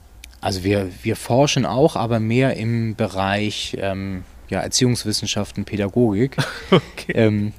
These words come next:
Speaker 1: eher mehr so in dem Bereich, äh, wie man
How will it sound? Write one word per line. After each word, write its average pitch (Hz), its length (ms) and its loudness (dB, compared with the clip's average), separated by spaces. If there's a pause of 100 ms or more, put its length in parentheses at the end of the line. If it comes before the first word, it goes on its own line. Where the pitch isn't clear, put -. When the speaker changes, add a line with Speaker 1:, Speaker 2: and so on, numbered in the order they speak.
Speaker 1:
eher 117 240 4
mehr 113 360 6
so 113 100 2
in 110 100 2
dem 107 180 0
Bereich, 104 580 0
äh, 98 300 -2
wie 113 180 0
man 107 560 0